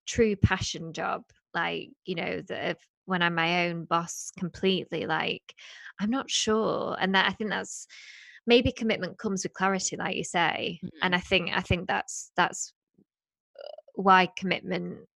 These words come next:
Speaker 1: is scary. And even, like we've spoke about before, like, me breaking up with someone from ten years and then just sitting there with myself and being like, "What do I want in a life partner?" gave me clarity that when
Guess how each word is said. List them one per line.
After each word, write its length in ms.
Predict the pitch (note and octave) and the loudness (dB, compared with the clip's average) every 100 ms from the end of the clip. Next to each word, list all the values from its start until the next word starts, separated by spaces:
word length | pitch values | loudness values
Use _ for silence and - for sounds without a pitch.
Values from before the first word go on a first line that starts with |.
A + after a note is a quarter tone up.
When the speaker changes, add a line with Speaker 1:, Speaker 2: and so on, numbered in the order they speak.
| _ - | _ -4
Speaker 1:
is 180 | F#3+ - | -2 -4
scary. 840 | - G3 F#3 F#3 - - - - - | -4 0 2 2 0 -4 -4 -8 -4
And 600 | F#3+ F3+ E3+ F3 F#3+ F3+ F#3 - _ _ _ _ | 2 2 0 -4 -6 -6 -10 -12 _ _ _ _
even, 300 | A3+ A3 G#3 | 2 2 2
like 280 | F#3 E3+ - | 2 0 -2
we've 120 | F3+ | -6
spoke 240 | - E3 | -4 -4
about 160 | - D#3+ | -2 -2
before, 420 | E3+ - G#3 F3+ | -4 -4 0 2
like, 420 | E3 D#3+ D#3+ D#3+ _ _ _ F#3 | 2 2 0 -4 _ _ _ -4
me 640 | F#3+ G3+ G3+ G3 F#3 - _ _ | 2 2 2 0 -4 -8 _ _
breaking 360 | F#3+ F3+ - F3+ | 2 2 0 -2
up 200 | F#3 - _ | -2 -4 _
with 160 | F3+ F3+ | -6 -4
someone 300 | E3 D#3+ D#3+ | -2 -4 -4
from 220 | - E3 | -4 -4
ten 240 | - F3 | -2 -2
years 480 | F3 F#3 D#3+ - F#3+ - | 2 2 2 0 -4 -4
and 180 | F3 E3+ | -2 0
then 140 | E3+ | 0
just 220 | F3+ - | -2 0
sitting 220 | A#3+ - | 2 2
there 180 | G3+ E3 | 4 4
with 120 | E3 | 2
myself 340 | D#3+ E3 D#3+ E3 | -2 -4 -2 -2
and 100 | - | -4
being 140 | E3+ | -4
like, 200 | E3 E3 | -2 -2
"What 260 | F3 F#3 - | 0 -2 0
do 120 | F#3+ | 0
I 140 | F3 F3 | 0 0
want 360 | E3+ E3 E3+ | 0 0 -2
in 140 | - D#3+ | -8 -6
a 60 | |
life 300 | E3 E3+ E3 | -4 -4 -2
partner?" 540 | - D#3 - - - F#3+ - - - - - - | 0 0 -4 -6 -8 -10 -16 -20 -20 -20 -10 2
gave 300 | G#3+ A3 G#3 | 4 4 2
me 140 | F#3 | -8
clarity 720 | - G3 G3 F#3+ - - F#3 F3 | 0 2 4 2 -4 -6 -8 -6
that 140 | F3+ | -4
when 380 | - F3+ F3 E3+ | -2 -2 -4 -10